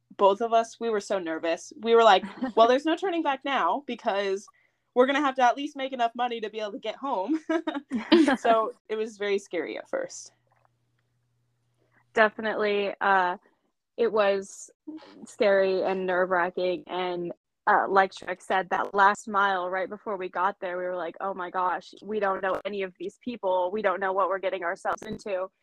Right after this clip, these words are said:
Speaker 2: But I do wanna say that it was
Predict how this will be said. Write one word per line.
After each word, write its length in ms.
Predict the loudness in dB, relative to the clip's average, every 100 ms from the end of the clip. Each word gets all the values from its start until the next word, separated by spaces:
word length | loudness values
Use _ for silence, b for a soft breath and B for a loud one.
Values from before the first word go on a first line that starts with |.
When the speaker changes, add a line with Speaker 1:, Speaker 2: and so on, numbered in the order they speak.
| b b b 0
Speaker 2:
But 300 | 2 2 0
I 100 | -4
do 180 | -2 -4
wanna 200 | -4 -8
say 340 | -6 -2 -2 -2
that 240 | -4 -4
it 120 | -4 -2
was 420 | -2 -2 -8